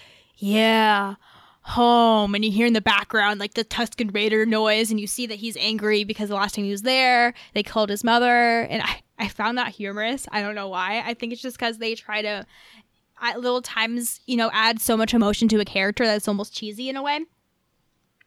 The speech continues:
But, you know, especially, you know, I, I believe, like, the lesson that was learned in that episode was about, it was like they, they told Ahsoka and Anakin not to intervene with saving Plo.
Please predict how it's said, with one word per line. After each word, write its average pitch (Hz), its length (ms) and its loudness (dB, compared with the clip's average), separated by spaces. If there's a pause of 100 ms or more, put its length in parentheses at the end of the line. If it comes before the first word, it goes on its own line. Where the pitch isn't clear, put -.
(680)
But, 226 260 -8
you 262 60 -4
know, 254 100 0
especially, 277 800 -2 (180)
you 247 120 2
know, 226 240 4
I, 233 260 0 (100)
I 277 60 0
believe, 330 320 -2
like, 330 180 -2
the 254 80 0
lesson 220 420 -2
that 220 160 0
was 220 140 -2
learned 208 680 -2
in 220 380 -2
that 202 220 2
episode 220 540 0
was 214 220 -2
about, 202 440 0 (760)
it 320 80 -4
was 311 220 -2
like 311 260 -2
they, 311 400 0
they 302 120 0
told 359 260 2
Ahsoka 285 360 0
and 254 100 2
Anakin 240 340 2
not 202 200 0
to - 120 -4
intervene 214 520 0
with 208 140 -2
saving 202 340 -2
Plo. 196 460 0